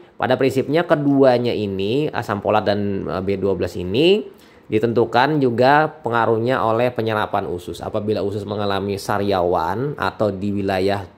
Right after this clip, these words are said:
saluran cerna kita mengalami sariawan tropik, maka, eh,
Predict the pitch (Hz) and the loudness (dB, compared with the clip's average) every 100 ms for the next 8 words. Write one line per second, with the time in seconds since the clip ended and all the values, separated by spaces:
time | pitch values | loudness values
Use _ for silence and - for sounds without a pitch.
0 | - - - - - - 113 127 131 139 | -14 -14 -14 -20 -20 -2 2 4 4 4
1 | 131 117 113 127 117 120 117 117 117 113 | 2 -2 -2 -2 0 -2 0 0 0 2
2 | 110 110 107 107 110 110 107 107 104 - | 2 0 0 2 4 4 4 2 2 0
3 | 104 - 113 110 - 127 151 208 247 - | -2 -2 -2 -2 0 4 4 4 0 -10
4 | _ _ _ _ _ - 135 143 143 143 | _ _ _ _ _ 0 4 6 6 6
5 | 143 | 4